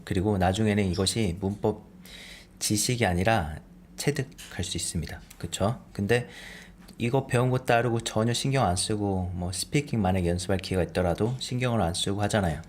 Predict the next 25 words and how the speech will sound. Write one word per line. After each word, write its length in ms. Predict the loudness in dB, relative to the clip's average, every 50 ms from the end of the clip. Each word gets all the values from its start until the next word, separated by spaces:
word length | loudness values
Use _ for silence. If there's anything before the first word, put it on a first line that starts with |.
| -16 -16 -14 -14 -14 -14 -16 -14 -6
그러면 320 | -2 2 2 2 2 2 0
또 220 | 2 2 2 2
다시 580 | 2 2 2 0 0 0 0 2 2 2 0 -2
이건 280 | -4 -2 -2 -2 -4 -4
다 240 | -4 -2 0 2 2
없어지고, 800 | 0 0 -2 -2 0 0 0 0 0 0 0 0 -2 -2 -4 -10 -20 -20 -20 -20 -20 -20 -20 -20 -20 -20 -16 -8 -4
음, 680 | -2 0 2 2 2 2 2 0 0 0 -2 -2 -4 -8 -10 -10 -8 -8 -8 -6 -8 -6
문법 540 | -6 -6 -4 -2 0 -2 0 0 -2 -2 -2
정확성은 560 | 0 2 2 2 2 0 0 0 2 0 0 -2 -2 -2
영원히 240 | 0 0 2 0 0
못 160 | -2 -4 -4
갖추게 540 | -4 -6 -8 -6 -8 -8 -8 -8 -8 -8 -8
되는 260 | -6 -4 -2 -2 -2
거예요. 180 | -2 -4 -6 -8 -12 -14 -14
그쵸? 380 | -10 -8 -6 -4 -4 -4 -4 -6 -10
그래서 280 | -10 -8 -6 -4 -4 -2
이거를 360 | 0 2 2 2 0 0 0
배웠지만 760 | 0 0 0 0 0 -2 -2 0 2 2 2 2 0 0 0
여기서 240 | 0 0 -2 -2 -2
끝날 300 | -2 0 2 2 2 2
것이 180 | 0 0 0
아니라 460 | 0 0 0 2 2 2 0 0 -4 -10 -16 -16 -16 -16 -16 -16 -12 -2 0
예문을 340 | 2 4 4 4 4 4 2
찾아보신다든지, 1160 | 2 0 0 2 2 2 0 0 -2 -2 -2 0 0 0 0 0 -2 0 0 0 0 0 -2
아니면 320 | -4 -2 0 2 2 0